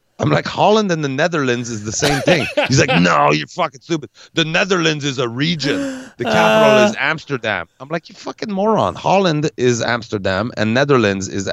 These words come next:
Speaker 1: it's, it's the same place, tabarnak." And he's like, "No, Holland is a country somewhere and the Netherlands is a region,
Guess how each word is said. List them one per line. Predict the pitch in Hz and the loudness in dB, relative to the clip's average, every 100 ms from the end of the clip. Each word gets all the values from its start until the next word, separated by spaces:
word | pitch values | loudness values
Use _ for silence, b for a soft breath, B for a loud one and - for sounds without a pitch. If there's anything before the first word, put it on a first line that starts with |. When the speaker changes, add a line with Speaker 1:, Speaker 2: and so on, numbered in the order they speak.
| - | -6
Speaker 1:
it's, | 117 107 104 b b b _ _ - | -6 -6 -10 b b b _ _ -20
it's | - 123 107 | -12 -6 0
the | 170 | 2
same | 247 277 | 2 2
place, | - 196 190 - - - | 0 -2 -2 -8 -12 -6
tabarnak." | - 104 98 95 139 147 b b b | -4 -2 -4 -4 -6 -6 b b b
And | - | -6
he's | 123 | -4
like, | 127 | -4
"No, | 120 139 143 131 131 139 120 | -4 -2 0 2 2 0 -2
Holland | 123 165 175 143 | -2 -2 -2 -6
is | 120 | -8
a | 113 | -10
country | - 151 156 127 120 117 120 b | -8 -6 -6 -4 -4 -4 -8 b
somewhere | - 131 123 120 117 120 b - | -4 -2 0 0 0 -2 b -10
and | 120 | -8
the | 120 | -4
Netherlands | 131 143 143 151 131 127 | 0 2 2 0 -2 -4
is | 120 - | -8 -8
a | |
region, | 117 123 151 104 117 113 | -4 0 2 2 0 0